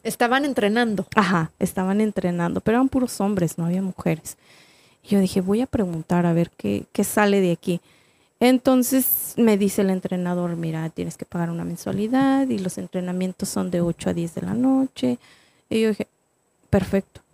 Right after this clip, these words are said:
Speaker 2: Dije, "Si consigo un trabajo de esta hora a esta hora". Para entonces creo que ya tenía un trabajo, este, que nada más eran de nueve a seis de la, de la tarde. Dije, "Me queda perfecto
Speaker 1: Horarios de
Speaker 2: para".
Speaker 1: oficina. Ajá.
Speaker 2: Exactamente. Y dije, "No, pues voy a venir", me inscribí y to-,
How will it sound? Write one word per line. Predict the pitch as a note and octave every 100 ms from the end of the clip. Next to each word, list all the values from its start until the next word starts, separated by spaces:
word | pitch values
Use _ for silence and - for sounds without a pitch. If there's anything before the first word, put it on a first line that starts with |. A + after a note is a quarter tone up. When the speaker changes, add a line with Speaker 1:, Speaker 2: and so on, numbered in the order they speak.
| -
Speaker 2:
Dije, | F3 F3
"Si | -
consigo | - F3+ F#3+ G3+
un | A#3
trabajo | - G#3+ G#3+ G#3+ A3
de | G3
esta | F3+ - G3
hora | F#3+ F#3
a |
esta | - -
hora". | - -
Para | G#3
entonces | A3 C4+ C4+ D#4
creo | - C4+
que | C#4+
ya | C4+
tenía | B3 A#3+
un | A#3
trabajo, | A#3 G3+ E3+ - A3 A3+
este, | F#3+ F3 - F#3
que | F#3
nada | F3+ F#3+
más | G3 F#3+
eran | G#3 F#3 F#3
de | E3+
nueve | D#3+ D#3+ F3+
a | A3
seis | - F3+ F3+ -
de | F3+
la, | F3 - - - - _ -
de |
la | F#3 F3
tarde. | - F#3 G#3
Dije, | A#3+ B3
"Me | G#3
queda | A#3 A#3+
perfecto | A#3+ A#3+
Speaker 1:
Horarios | A#3+ C4 C#4
de | B3
Speaker 2:
para". | G#3
Speaker 1:
oficina. | G3 C4 A#3
Ajá. | F3+ -
Speaker 2:
Exactamente. | G#3 G3 F#3+ G#3 G3+ G3+ G#3 G3 F3 - - - - _ _ -
Y | A#3
dije, | A3 A#3
"No, | A#3+ G3+
pues | G#3 - - _ - -
voy | G#3 G#3 G#3+
a |
venir", | G#3 G3 G3+ A3
me | A3+ A3
inscribí | G3+ - F#3+ F#3+ G#3 A#3 A#3+ C4
y | G3+
to-, | - G#3